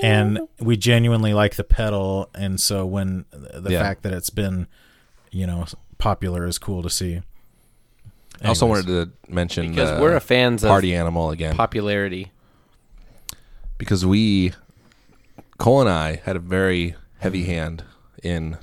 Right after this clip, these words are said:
Speaker 2: developing the pink color of the Pinko, Shell Pinko Party Animal.
Speaker 1: Yes.
Speaker 3: Mm.
Speaker 2: And it's still my, one of my favorite pedals of all time.
Speaker 1: So I actually, I redid my board when I got the Squatch board, and I have the Party
Speaker 2: Uh-huh.
Speaker 1: Animal.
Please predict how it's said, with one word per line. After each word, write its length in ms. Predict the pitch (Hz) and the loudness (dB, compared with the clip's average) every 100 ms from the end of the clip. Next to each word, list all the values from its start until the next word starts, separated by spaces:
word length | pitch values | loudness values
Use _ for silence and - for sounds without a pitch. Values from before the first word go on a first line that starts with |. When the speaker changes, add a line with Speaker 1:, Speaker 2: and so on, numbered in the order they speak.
| - | -8
Speaker 2:
developing 760 | 87 85 80 85 78 76 87 - | -2 -2 0 -4 -6 -10 -14 -10
the 80 | 87 | -4
pink 380 | 101 85 - - | -2 -4 -8 -8
color 320 | 78 69 71 | -6 -4 -4
of 320 | 76 71 - - _ _ _ _ _ - - - _ | -6 -8 -14 -20 _ _ _ _ _ -20 -20 -20 _
the 80 | - | -8
Pinko, 680 | - - 92 76 65 65 - | -6 -4 -4 -4 -6 -8 -10
Shell 260 | - - 85 | -8 -4 -4
Pinko 480 | - 85 80 76 76 | -4 -6 -4 -6 -6
Party 300 | - 76 78 | -6 -6 -6
Animal. 320 | 73 73 78 _ - - | -8 -10 -12 _ -20 -12
Speaker 1:
Yes. 400 | 98 87 - - - - - - - - | -8 -8 -8 -12 -16 -20 -20 -20 -20 -12
Speaker 3:
Mm. 220 | 110 107 | -6 -2
Speaker 2:
And 160 | 117 131 | 2 2
it's 120 | 113 | 0
still 240 | - - 104 | -4 -4 -2
my, 120 | 85 | -2
one 200 | - 87 | -6 -6
of 40 | 82 | -4
my 60 | |
favorite 160 | 76 78 | -4 -6
pedals 300 | 76 71 78 | -4 -6 -10
of 100 | 78 | -8
all 120 | - | -8
time. 140 | - - | -8 -2
Speaker 1:
So 220 | 143 131 | 0 2
I 180 | 131 135 | 2 2
actually, 480 | 135 - 131 117 | 2 0 -2 -2
I 80 | 113 | 0
redid 320 | 117 127 120 | 2 4 4
my 160 | 113 107 | 2 2
board 380 | 92 104 107 95 | 2 0 2 0
when 120 | 98 | 0
I 60 | 95 | 0
got 160 | 98 | -2
the 60 | - | -2
Squatch 480 | - - 101 95 - | -4 -2 0 0 -2
board, 300 | 95 87 87 | -4 -2 -4
and 180 | 87 90 | -4 -4
I 80 | |
have 320 | 90 101 92 82 | -2 0 -2 -2
the 100 | 87 | 0
Party 320 | - 92 90 | 2 2 2
Speaker 2:
Uh-huh. 140 | 90 | 4
Speaker 1:
Animal. 320 | 82 87 87 | 4 2 -2